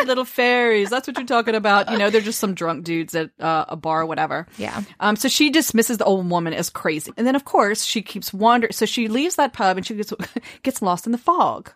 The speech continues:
Speaker 1: okay?
Speaker 2: Yeah, she was thinking, you know,
Speaker 1: She's
Speaker 2: whenever
Speaker 1: just thinking and, like, trying to figure everything out,
Speaker 2: Right.
Speaker 1: you
Speaker 2: And you
Speaker 1: know?
Speaker 2: ever had,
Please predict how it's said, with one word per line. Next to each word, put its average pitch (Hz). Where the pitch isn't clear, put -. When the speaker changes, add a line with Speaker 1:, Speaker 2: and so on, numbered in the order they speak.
Speaker 1:
okay? 185
Speaker 2:
Yeah, -
she -
was 269
thinking, 285
you 302
know, 453
Speaker 1:
She's 381
Speaker 2:
whenever 247
Speaker 1:
just 240
thinking 269
and, 233
like, 220
trying 330
to 370
figure 269
everything 214
out, 156
Speaker 2:
Right. 233
Speaker 1:
you 226
Speaker 2:
And 226
you 226
Speaker 1:
know? 254
Speaker 2:
ever 311
had, 285